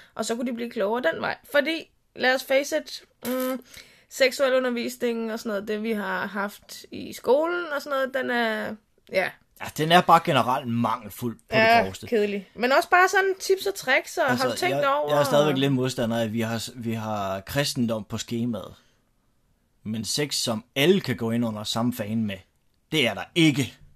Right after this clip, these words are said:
Speaker 1: Nej, ikke der, hvor du var fra i hvert fald.
Speaker 2: Ja, det vil være sådan. Ja, men altså, lad os lidt, lidt, lidt kort set. Altså, sex får måske, hvad, en time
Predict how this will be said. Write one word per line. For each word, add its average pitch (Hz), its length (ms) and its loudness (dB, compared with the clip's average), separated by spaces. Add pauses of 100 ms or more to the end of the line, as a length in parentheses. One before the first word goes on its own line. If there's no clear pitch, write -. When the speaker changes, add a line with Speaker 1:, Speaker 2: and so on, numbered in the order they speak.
(140)
Speaker 1:
Nej, - 160 -8
ikke 254 260 -4
der, 202 60 4
hvor 190 160 -2
du 240 200 -6
var 185 120 -4
fra - 280 -16
i - 20 -14
hvert - 180 -10
fald. - 220 -20
Speaker 2:
Ja, 117 60 -8
det 135 80 -6
vil 220 120 -4
være 127 100 0
sådan. 135 200 -4
Ja, 117 160 -2
men 180 220 0
altså, 170 200 -4
lad 185 120 4
os 196 100 2
lidt, 262 320 -6
lidt, 339 240 -4
lidt 370 100 0
kort 294 220 2
set. 247 260 -4 (400)
Altså, 165 360 -4
sex 240 320 0
får 226 220 2
måske, 208 580 -4 (1120)
hvad, 147 340 0 (420)
en 160 160 -4
time 226 500 4